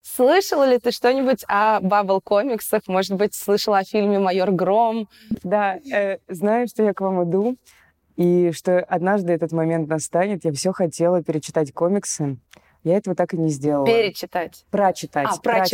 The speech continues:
Speaker 2: прочитать. Да, потому что я смотрела фильм, естественно,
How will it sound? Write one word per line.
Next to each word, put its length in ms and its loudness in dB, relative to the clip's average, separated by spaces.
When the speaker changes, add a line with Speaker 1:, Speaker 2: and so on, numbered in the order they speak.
Speaker 2:
прочитать. 360 -2
Да, 200 0
потому 280 -2
что 440 0
я 400 0
смотрела 420 0
фильм, 260 -2
естественно, 680 -4